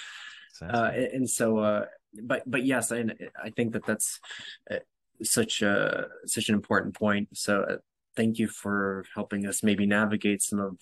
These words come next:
Speaker 2: that do-it-yourself spirituality. Um, maybe two or three more questions to, to close out, but, um, there, there's one, uh, question I had from a member of our church i-, in, in terms of sort of accessibility to internet,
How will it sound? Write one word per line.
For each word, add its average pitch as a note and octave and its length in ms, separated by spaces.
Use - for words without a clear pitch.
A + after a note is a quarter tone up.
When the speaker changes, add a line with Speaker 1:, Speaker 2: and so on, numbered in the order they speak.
Speaker 2:
that G2+ 280
do-it-yourself G#2 840
spirituality. G2+ 840
Um, D#3 240
maybe G3 720
two - 240
or F3 40
three E3 440
more D3+ 240
questions C3+ 760
to, - 240
to B2+ 100
close B2 480
out, B2 260
but, B2+ 140
um, B2 180
there, D#3+ 180
there's E3 300
one, G3+ 400
uh, F3 220
question D3+ 460
I B2+ 120
had B2+ 320
from A#2+ 240
a A2+ 60
member A#2 260
of G#2+ 60
our G#2+ 160
church - 640
i-, G#2+ 280
in, B2 240
in B2 160
terms D3 340
of A#2 80
sort B2+ 200
of A2 120
accessibility B2+ 920
to A2 180
internet, G#2 460